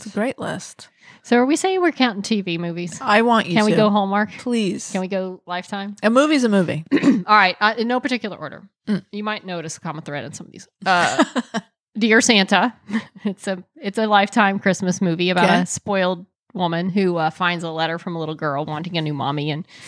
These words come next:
Speaker 2: kinda, <laughs> kinda shows up at their house and <laughs> kinda infiltrates their lives and falls in love
Speaker 1: Okay.
Speaker 2: with the dad. And,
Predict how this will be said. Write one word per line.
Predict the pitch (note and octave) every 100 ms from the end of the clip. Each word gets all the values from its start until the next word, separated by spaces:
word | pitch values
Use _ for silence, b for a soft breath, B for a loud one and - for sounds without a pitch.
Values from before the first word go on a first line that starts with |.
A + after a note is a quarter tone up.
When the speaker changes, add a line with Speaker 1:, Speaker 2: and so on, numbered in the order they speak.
| B B B -
Speaker 2:
kinda, | - F#3 F3 F3+
<laughs> | G3
kinda | B3 G#3 G#3+
shows | A3 B3 A#3
up | A#3+
at | B3
their | A3+ A3+
house | A3 F#3+ F#3+ -
and | G3+ G#3 A#3 A3 -
<laughs> |
kinda | C4+ B3
infiltrates | B3 C4 B3 C4+ A#3+ -
their | A#3
lives | A3+ G#3+ G#3 A3 A3
and | A3+ A3
falls | A3+ G#3 A3
in | G#3+
love | B3+
Speaker 1:
Okay. |
Speaker 2:
with | A3+
the | F#3+
dad. | F3 F#3+ F3 F3 E3+
And, | D#3+